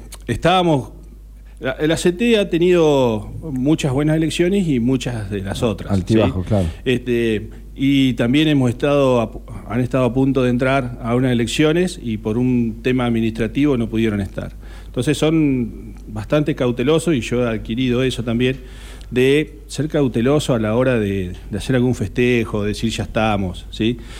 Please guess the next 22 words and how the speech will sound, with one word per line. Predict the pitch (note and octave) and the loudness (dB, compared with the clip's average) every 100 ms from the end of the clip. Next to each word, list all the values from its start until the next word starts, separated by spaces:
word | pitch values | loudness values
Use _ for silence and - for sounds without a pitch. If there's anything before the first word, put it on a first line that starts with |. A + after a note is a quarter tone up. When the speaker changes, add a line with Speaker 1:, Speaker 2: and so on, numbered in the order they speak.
| - - - | -16 -6 0
Speaker 1:
Eh, | C3+ B2 | 2 4
nosotros | B2 D#3 D#3+ | 2 4 4
habíamos | D3 D3+ | 4 2
hecho | D3 | 2
un | C3 | 0
prode | A#2 D3+ D3 B2 | 2 4 4 4
anteriormente, | G#2+ G#2 A2 A#2+ A#2+ B2 G#2+ | 0 -2 0 2 2 0 0
el | G2 | -2
sábado, | - B2+ A2 G#2 G#2+ - | 0 0 2 0 -4 -6
Speaker 2:
Sí. | - A#2 | 2 4
Speaker 1:
así | G#2+ | 4
como, | F2+ F#2+ | 2 -2
como | F#2 G2+ | -8 -8
una | G2+ F#2 F2 - - - - | -8 -6 -10 -14 -18 -18 -14
cábala | - G#2 F#2 F#2 | -6 -4 -4 -6
que | G2 G2 | -4 -2
hay | G2+ | -2
o | F#2 | -2
como | E2+ F2 | -4 -6
un | G2+ G2 | -4 -2
ritual. | G2 G#2+ A2 A#2+ A#2 B2 - - - - - | -2 -2 2 2 2 0 -6 -18 -16 -16 -2
Este, | C3 B2+ B2+ C3 B2+ A#2+ A2+ | 2 2 2 2 4 4 2